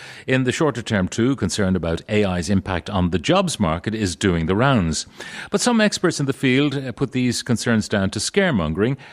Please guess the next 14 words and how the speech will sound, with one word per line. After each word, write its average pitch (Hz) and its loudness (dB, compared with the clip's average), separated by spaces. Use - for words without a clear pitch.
and 120 2
insist 123 0
on 104 2
highlighting 87 0
the 95 0
enormous 85 0
benefits 117 -2
that 110 -2
A 127 0
I 110 2
brings 107 2
to - -6
the 107 -6
table. 143 0